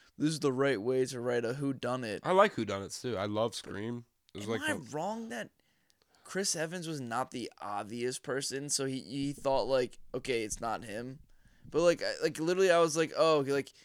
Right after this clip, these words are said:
Speaker 2: We talked about this before, literally on
Speaker 1: That's
Speaker 2: the
Speaker 1: what I'm
Speaker 2: podcast.
Speaker 1: try-, I
Speaker 2: I, I
Speaker 1: know
Speaker 2: have
Speaker 1: we
Speaker 2: to rewatch
Speaker 1: did,
Speaker 2: it to remember
Speaker 1: but,
Speaker 2: it.
Speaker 1: like,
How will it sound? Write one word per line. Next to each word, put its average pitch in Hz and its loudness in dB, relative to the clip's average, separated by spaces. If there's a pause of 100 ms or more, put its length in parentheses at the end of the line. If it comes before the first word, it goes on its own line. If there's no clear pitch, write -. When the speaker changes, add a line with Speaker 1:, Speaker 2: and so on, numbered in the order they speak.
Speaker 2:
We 156 2
talked 151 4
about 123 4
this 117 -2
before, 117 0
literally 104 0
on 95 -2
Speaker 1:
That's 98 -2
Speaker 2:
the 95 -2
Speaker 1:
what 92 -2
I'm 92 -4
Speaker 2:
podcast. 95 -2
Speaker 1:
try-, - -8
I 110 2
Speaker 2:
I, 110 2
I 113 6
Speaker 1:
know 139 10
Speaker 2:
have 139 10
Speaker 1:
we 269 2
Speaker 2:
to 160 2
rewatch 143 6
Speaker 1:
did, 131 4
Speaker 2:
it 104 2
to 107 -2
remember 104 -2
Speaker 1:
but, 196 2
Speaker 2:
it. 208 2
Speaker 1:
like, 208 0